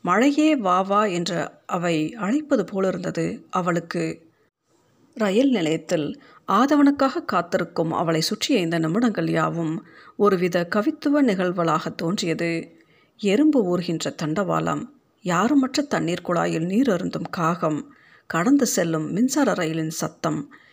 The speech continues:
இந்த மஞ்சள் மாலை வெயில் கூடவே அவனது வருகையை எதிர்நோக்கும் மனம். அவனுக்கு பிடித்த கருப்பு நிற புடவையில் வந்திருந்தால்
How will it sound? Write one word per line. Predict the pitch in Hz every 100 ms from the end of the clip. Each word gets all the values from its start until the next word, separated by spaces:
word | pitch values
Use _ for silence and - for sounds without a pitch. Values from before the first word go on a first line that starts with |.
| _ _ -
இந்த | 196 180 170
மஞ்சள் | 175 233 285 302 240
மாலை | 175 170 175 170
வெயில் | 170 156 165
கூடவே | - 208 180 165 156 - - - -
அவனது | - 202 196 185 185
வருகையை | 175 208 339 320 240 170
எதிர்நோக்கும் | 175 190 175 165 175 156
மனம். | 165 170 165 - - _ _ _ _ _
அவனுக்கு | - 190 175 175 220
பிடித்த | 302 285 - 175
கருப்பு | 170 202 302 302
நிற | 220 175
புடவையில் | 170 170 165 175
வந்திருந்தால் | 170 170 175 175 170 170 170 -